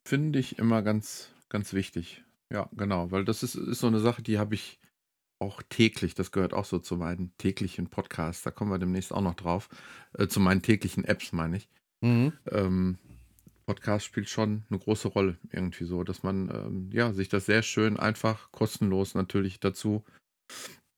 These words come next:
Speaker 1: Wobei, da können wir auch mal drüber sprechen, was Podcast so demnächst für eine Zukunft vielleicht hat und wie sich das so entwickelt, weil das geht ja doch in verschiedene Richtungen generell. Aber das können wir
Speaker 2: Genau.
Speaker 1: ja demnächst noch mal thematisieren.
Speaker 2: Genau.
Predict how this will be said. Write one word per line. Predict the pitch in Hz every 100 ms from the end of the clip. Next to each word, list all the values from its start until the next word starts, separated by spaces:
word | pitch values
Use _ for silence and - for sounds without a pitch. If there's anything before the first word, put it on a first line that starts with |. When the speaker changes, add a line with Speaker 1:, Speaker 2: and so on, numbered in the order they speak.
| _ -
Speaker 1:
Wobei, | 120 123 131
da | 113
können | 120 104
wir |
auch | 110
mal | 117
drüber | 101 98
sprechen, | 95 - 101 107
was | 98 -
Podcast | - - - 107 -
so | 107
demnächst | 98 98 107 -
für | 110
eine | 101 95
Zukunft | 127 123 117 -
vielleicht | 113 104 104 110
hat | 104
und | - 95
wie | 104
sich | 101 101
das | 98
so | 98
entwickelt, | 101 104 113 117 107 98
weil | 98
das | 101 -
geht | 104 104
ja |
doch | 95 95
in | 92
verschiedene | 98 - 95 87
Richtungen | 90 - 82 80
generell. | 85 85 85 85 - - -
Aber | 135
das | 110
können | 131
wir |
Speaker 2:
Genau. | 131
Speaker 1:
ja | 107
demnächst | 98 95 95 92
noch |
mal | 92 90 - _ _ _
thematisieren. | - 95 92 - 95 95 92 87 82 _ _ _ -
Speaker 2:
Genau. | 90 113 98 58